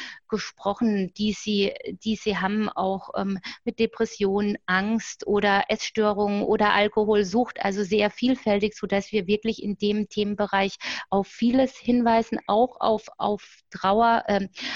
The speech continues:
auch auf Trauer im Sinne von, ähm, Krankheit, dass auch,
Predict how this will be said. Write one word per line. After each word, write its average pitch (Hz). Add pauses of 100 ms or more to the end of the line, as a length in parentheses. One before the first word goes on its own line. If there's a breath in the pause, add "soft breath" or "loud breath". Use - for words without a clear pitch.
(120)
auch 226
auf 220
Trauer 208
im 208
Sinne 190
von, 190 (320 loud breath)
ähm, 190 (140)
Krankheit, 226
dass 208
auch, 214